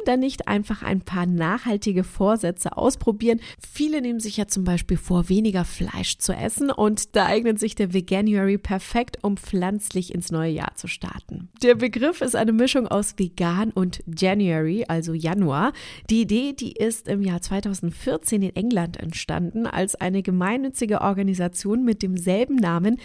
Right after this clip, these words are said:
Menschen dazu motivieren wollte, einen Monat lang vegan zu leben und das Ganze einfach mal auszuprobieren.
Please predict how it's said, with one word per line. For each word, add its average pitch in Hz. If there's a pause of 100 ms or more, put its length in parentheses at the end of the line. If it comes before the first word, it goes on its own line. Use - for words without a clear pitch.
(180)
Menschen 294
dazu 240
motivieren 214
wollte, 269
einen 262
Monat 220
lang 185 (120)
vegan 208
zu -
leben 156
und 156
das 175
Ganze -
einfach 226
mal -
auszuprobieren. 160